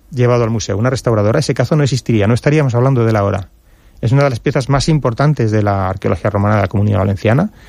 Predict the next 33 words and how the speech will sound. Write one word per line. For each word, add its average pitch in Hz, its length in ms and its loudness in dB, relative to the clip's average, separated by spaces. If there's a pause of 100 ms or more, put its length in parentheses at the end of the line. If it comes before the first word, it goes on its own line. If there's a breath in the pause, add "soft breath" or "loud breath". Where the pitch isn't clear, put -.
(320 loud breath)
y 151 60 4
no 156 100 4
existiría. 107 560 -4 (240 loud breath)
Igual 131 220 2
que 156 100 -4
pasaría 135 400 -2
con 139 140 0
la, 104 560 0
con, 98 140 -2
con 107 180 0
tantas 135 320 0
otras - 240 -2
piezas, 95 420 -4
¿no? 131 200 -2
de, 104 260 0
de, 101 160 -2
del 107 160 0
museo. 107 340 0 (360 loud breath)
Mm, 120 480 4
muchísimas 135 500 0
piezas 127 240 -2
del 117 80 -2
museo, 120 320 -2
si 135 100 -2
no 110 100 0
fuera 107 200 0
por 107 140 -2
la 107 80 0
restauradora, 104 560 0
no 123 100 0
existirían. 107 640 -4
Es 131 100 -6
como, 139 320 2